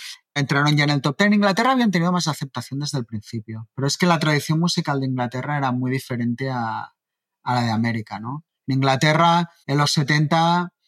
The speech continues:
claro, ellos, siempre se dice, es que el punk, en el fondo, la gente que escuchaba punk rock los acogió, porque es que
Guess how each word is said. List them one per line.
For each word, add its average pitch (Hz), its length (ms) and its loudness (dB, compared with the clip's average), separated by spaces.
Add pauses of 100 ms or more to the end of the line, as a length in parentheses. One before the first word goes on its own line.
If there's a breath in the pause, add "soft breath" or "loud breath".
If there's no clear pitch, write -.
(260)
claro, 156 300 4
ellos, 160 400 2
siempre 151 220 -2
se 139 140 -2
dice, 151 240 -2
es - 120 -4
que 117 320 -4
el 117 120 -6
punk, 147 540 -2
en 143 80 0
el 135 80 0
fondo, 143 360 -2
la 143 100 0
gente 143 200 -4
que 147 60 -4
escuchaba 143 360 -4
punk 127 200 -4
rock 147 360 -2 (120)
los 127 220 -2
acogió, 117 420 -2
porque 127 240 -4
es - 100 -4
que 113 800 -4